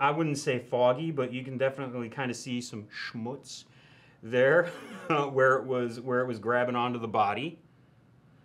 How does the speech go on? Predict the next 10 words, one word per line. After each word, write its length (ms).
And 720
let's 240
just 160
go 140
ahead 180
and 160
put 160
it 100
back 260
in. 260